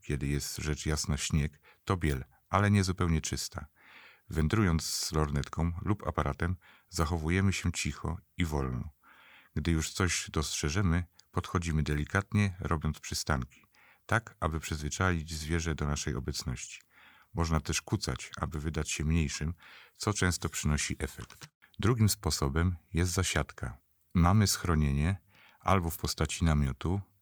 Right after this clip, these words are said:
albo w zbudowaną specjalną budę, lub stosujemy siatkę maskującą. Przychodzimy tuż przed świtem. To bardzo ważne, zanim zwierzęta pojawią się nam przed obiektywem. Żeby nie schodzić z naszej kryjówki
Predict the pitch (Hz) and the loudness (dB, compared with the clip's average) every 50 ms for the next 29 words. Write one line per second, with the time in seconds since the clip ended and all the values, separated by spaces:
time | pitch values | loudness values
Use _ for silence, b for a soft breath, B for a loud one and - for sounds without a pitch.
0 | _ _ _ _ _ _ _ - - 92 92 85 78 76 71 73 - - - - | _ _ _ _ _ _ _ 0 2 2 4 2 2 0 -2 -2 -6 -10 -12 -12
1 | - - - 82 69 71 71 82 85 78 71 71 69 - - - 76 80 85 - | -10 -4 -2 0 2 2 4 4 4 4 4 2 0 -2 -6 -10 -16 -18 -20 -20
2 | _ _ - - - 85 82 82 80 76 73 69 67 - - - - - 71 71 | _ _ -14 -4 0 2 4 4 4 4 2 2 0 -2 -6 -8 -8 -6 -4 -2
3 | 67 67 73 87 104 104 b b b b b b b b - 92 113 113 - - | 0 0 0 0 0 -2 b b b b b b b b 2 2 2 2 -2 -8
4 | - - - - 82 - - 80 80 82 85 85 82 - 76 - - - - 73 | -10 -6 -4 -4 -2 0 2 4 4 4 4 2 2 0 -2 -4 -2 -2 0 2
5 | 73 73 - - - 78 69 69 67 - - - 64 71 - _ _ _ _ _ | 2 0 0 0 0 0 2 2 0 -2 -4 -8 -8 -10 -10 _ _ _ _ _
6 | _ _ _ - - 90 87 90 87 107 117 120 117 110 - - - 123 - - | _ _ _ -2 0 0 2 0 2 2 4 4 2 2 0 -2 -4 -4 -2 -2
7 | - 107 101 - - - - 69 - 69 62 62 - - _ _ _ - - 80 | -4 -2 -2 -2 -2 -2 -4 -4 -4 -6 -6 -8 -8 -12 _ _ _ -4 0 2
8 | 92 104 107 98 104 95 85 76 67 64 69 65 64 69 - _ _ - - 85 | 2 2 2 2 0 0 0 0 0 -2 -4 -6 -6 -8 -12 _ _ -4 0 2
9 | 92 101 110 107 95 92 78 80 78 85 92 92 90 95 92 90 - - _ _ | 4 6 6 4 4 2 0 -2 0 0 0 2 2 2 2 0 0 -4 _ _
10 | _ _ _ - 78 76 80 80 80 82 82 80 - 78 76 73 73 73 - - | _ _ _ -4 -2 -2 0 0 0 0 0 -2 0 -2 -2 0 0 -2 -4 -4
11 | 73 - 73 73 71 71 - - - 62 60 - - - b b b b b b | -6 -6 -4 -6 -6 -8 -8 -8 -10 -8 -8 -10 -12 -14 b b b b b b
12 | b b b b b b b b _ - 76 76 80 82 76 85 80 76 78 76 | b b b b b b b b _ -6 -2 0 0 2 2 2 4 4 4 4
13 | 73 71 - - - - 113 101 87 80 76 - - 82 80 - - 78 - - | 4 2 0 -2 -2 -2 -2 -2 -2 -4 -6 -4 -2 0 0 0 -2 -4 -4 -2
14 | - 78 78 76 - - - - 80 82 98 - | -2 0 0 -2 -2 -6 -6 -6 -6 -6 -6 -10